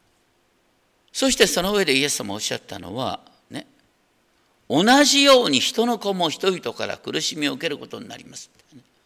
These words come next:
バプテスマのヨハネにそのようなことが起こったっていうことは、人の子にも、イエスにも同じようなことが起きるっていう意味なんだよってことを言っ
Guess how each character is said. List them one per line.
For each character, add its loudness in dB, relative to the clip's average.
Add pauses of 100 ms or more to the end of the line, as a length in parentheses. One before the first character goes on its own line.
(680)
バ 2
プ -2
テ -2
ス 0
マ -2
の -2
ヨ 2
ハ 4
ネ -6
に -8
そ -6
の -4
よ 0
う -8
な -4
こ -10
と -8
が -2
起 -18
こ -6
っ -20
た -4
っ -4
て -14
い -12
う -12
こ -10
と -16
は、 -4 (1700)
人 -2
の -2
子 0
に -4
も、 -6 (240)
イ 2
エ 6
ス 0
に -6
も -4
同 -6
じ -8
よ -4
う -6
な -8
こ -12
と -10
が -10
起 -20
き -8
る -6
っ -10
て -16
い -10
う -8
意 -8
味 -10
な -4
ん -12
だ -14
よ -12
っ -20
て -20
こ -20
と -20
を -20
言 -20
っ -20